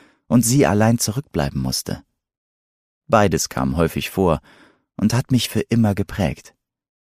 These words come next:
Es tat mir in der Seele weh, sie weinen zu sehen.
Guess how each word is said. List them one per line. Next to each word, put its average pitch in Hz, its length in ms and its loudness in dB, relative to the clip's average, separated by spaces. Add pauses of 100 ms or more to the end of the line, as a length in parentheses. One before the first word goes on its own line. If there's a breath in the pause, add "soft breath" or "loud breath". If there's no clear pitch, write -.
(300)
Es - 180 -2
tat 127 240 -4
mir 101 100 2
in 78 80 4
der 78 120 2
Seele 82 360 2
weh, 71 140 0
sie 71 220 -4
weinen 80 320 0
zu 65 140 -6
sehen. 65 360 -6